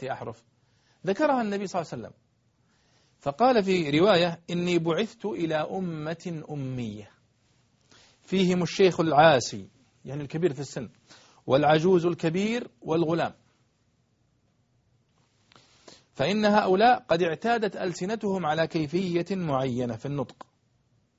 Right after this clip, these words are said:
وذلك أنهم نشأوا منذ صغرهم على النطق بلهجتهم الخاصة، فمن العسير تعديلها أو تغييرها بعد هذه السن". إذن تلاحظ هذا الذي يناسب رفع الحرج،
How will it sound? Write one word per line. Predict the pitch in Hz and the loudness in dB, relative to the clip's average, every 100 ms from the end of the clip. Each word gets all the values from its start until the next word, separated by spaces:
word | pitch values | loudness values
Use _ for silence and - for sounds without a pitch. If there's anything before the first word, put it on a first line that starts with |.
| _ _ _ _ 120 | _ _ _ _ -4
وذلك | 127 180 165 143 | 2 2 2 0
أنهم | 160 175 160 143 | 0 0 -2 -2
نشأوا | 170 170 156 190 - - | -4 -4 -4 -4 -8 -12
منذ | 139 143 131 131 | -10 -8 -8 -8
صغرهم | - 135 165 165 202 226 - _ - | -8 -4 -2 -2 -6 -10 -20 _ -2
على | 135 147 | -2 0
النطق | 147 190 - | -2 -4 -4
بلهجتهم | 135 139 139 170 165 147 | -6 -4 -4 -4 -6 -10
الخاصة، | 131 - 107 117 | -8 -6 -8 -8
فمن | 131 190 | -10 -8
العسير | 220 196 190 233 240 - _ _ _ _ _ _ _ - | -4 -4 -4 -6 -6 -10 _ _ _ _ _ _ _ -6
تعديلها | 151 139 165 175 160 160 | -6 -4 -2 -2 0 -2
أو | - | -2
تغييرها | 139 123 135 143 135 143 - _ _ _ | -4 -6 -4 -2 -2 -4 -8 _ _ _
بعد | 143 139 123 | -2 0 0
هذه | 123 110 | -2 -4
السن". | - 107 - _ _ 190 | -10 -16 -20 _ _ -2
إذن | 214 240 - | 0 -2 -6
تلاحظ | 165 208 233 247 247 _ _ _ _ | -6 -2 -2 -4 -10 _ _ _ _
هذا | 254 254 | -2 0
الذي | 214 196 | 0 -2
يناسب | 190 208 220 190 | -2 -2 -2 -2
رفع | 190 180 | -4 -4
الحرج، | 151 151 98 | -4 -4 -6